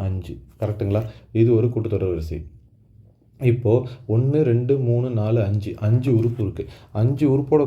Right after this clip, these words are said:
கூடுதல் எவ்வளோ அப்படின்னு சொல்லி பார்த்தோம்னா, அஞ்சு உறுப்போட கூடுதல் எவ்வளோ? அப்படியே இதுலயே கூட்டி பார்த்துக்கலாம். ஒண்ணு, ரெண்டு, மூணு, மூணு மூணு ஆறு,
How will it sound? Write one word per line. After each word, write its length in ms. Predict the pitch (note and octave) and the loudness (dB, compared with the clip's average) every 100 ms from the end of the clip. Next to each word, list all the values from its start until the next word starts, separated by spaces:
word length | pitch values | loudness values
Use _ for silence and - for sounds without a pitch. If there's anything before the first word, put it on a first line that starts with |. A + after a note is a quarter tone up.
| - | 0
கூடுதல் 340 | C3 C3+ A#2 G#2+ | 0 2 2 0
எவ்வளோ 180 | G#2+ G#2 - | 0 -2 -2
அப்படின்னு 260 | G#2 G#2 G#2 | -4 -2 -4
சொல்லி 140 | G2 | -4
பார்த்தோம்னா, 340 | F#2 F2+ F#2 B2+ - - _ A2+ | -6 -6 -6 -6 -8 -18 _ -2
அஞ்சு 140 | A#2 B2 | 2 2
உறுப்போட 260 | B2 C3 B2+ C3 | 2 0 0 0
கூடுதல் 280 | B2+ A#2+ A#2+ | 2 2 2
எவ்வளோ? 160 | A#2+ A#2 | 2 0
அப்படியே 200 | A#2+ B2 | 0 2
இதுலயே 220 | A#2+ C3+ | 2 0
கூட்டி 160 | C3+ C3+ | -2 -2
பார்த்துக்கலாம். 400 | A2 G2+ E2 D#2 - - - A2 | -2 -4 -10 -14 -18 -20 -6 0
ஒண்ணு, 260 | A#2+ C3 D3+ D#3+ - A2+ | 0 0 -4 -6 -4 0
ரெண்டு, 160 | G#2+ G#2 | 0 2
மூணு, 180 | A2+ A#2+ C3+ | 2 2 0
மூணு 140 | A#2 A2+ | 2 2
மூணு 140 | G#2 G2 A2 | 2 0 0
ஆறு, 160 | A2+ | 0